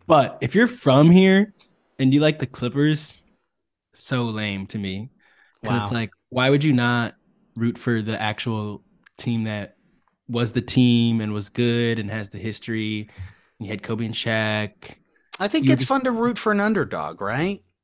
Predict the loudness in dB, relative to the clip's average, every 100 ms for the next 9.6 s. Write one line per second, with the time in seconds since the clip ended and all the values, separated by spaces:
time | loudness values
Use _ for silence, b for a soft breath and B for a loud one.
0 | _ _ _ _ _ _ _ -8 0 2
1 | 4 2 0 -2 -2 -2 -2 -4 -4 -4
2 | -2 -2 -4 -4 -4 -4 -6 -10 -4 -2
3 | -2 -4 0 4 4 4 4 6 6 6
4 | 4 0 -2 -2 -2 0 0 0 -2 -6
5 | -6 -6 -6 -10 _ _ _ _ _ _
6 | -4 -2 -2 -6 _ _ _ -4 -4 -2
7 | 0 4 4 6 6 6 4 0 -2 -6
8 | -6 -8 -16 -8 -4 -2 0 -2 -2 -2
9 | -2 -4 -8 -6 -8 -12